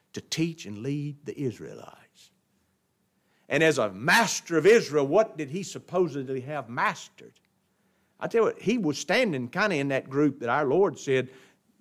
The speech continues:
"You do search the Scriptures, for in them you think you have life, and they are they that testify of me, and what would you not do?"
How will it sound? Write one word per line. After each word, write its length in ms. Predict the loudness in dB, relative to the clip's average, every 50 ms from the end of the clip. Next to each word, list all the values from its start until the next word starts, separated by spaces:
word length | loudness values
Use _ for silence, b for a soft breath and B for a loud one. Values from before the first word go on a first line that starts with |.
| _ _
"You 200 | -10 -4 -2 0
do 200 | 4 4 4 4
search 420 | 4 2 0 0 0 -2 -4 -12 -14
the 60 | -14
Scriptures, 540 | -14 -8 -6 -6 -8 -8 _ -16 -18 -18 -8
for 100 | -6 -4
in 160 | -2 -2 -2
them 240 | 0 0 0 0 -2
you 100 | -4 -6
think 300 | -6 -6 -6 -6 -6 -8
you 80 | -10 -4
have 220 | -2 -2 -2 -2
life, 360 | 0 0 2 2 0 -2 -4
and 100 | -6 -4
they 160 | 0 2 2
are 80 | 2 2
they 180 | 2 0 0 0
that 160 | -2 -6 _
testify 560 | -4 -4 -4 -4 -6 -14 -12 -8 -4 -4 -4
of 60 | -4 -4
me, 260 | -6 -6 -4 -4 -4
and 120 | -4 -4
what 160 | -6 -8 -8
would 140 | -8 -16 -16
you 100 | -16 -14
not 280 | -12 -10 -10 -12 -10 -10
do?" 200 | -8 -8 -8